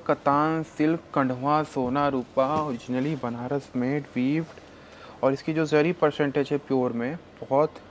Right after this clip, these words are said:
highly margin पे, ठीक है। देखिए भैया,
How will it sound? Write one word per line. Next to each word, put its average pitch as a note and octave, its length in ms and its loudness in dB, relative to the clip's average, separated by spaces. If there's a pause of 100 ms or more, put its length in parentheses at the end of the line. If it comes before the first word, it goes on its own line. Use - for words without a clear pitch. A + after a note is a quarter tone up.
(120)
highly C3 360 2
margin A2 500 -6
पे, - 100 -6 (880)
ठीक F3+ 180 -8
है। A3 80 -2 (3500)
देखिए - 280 -14
भैया, - 140 -16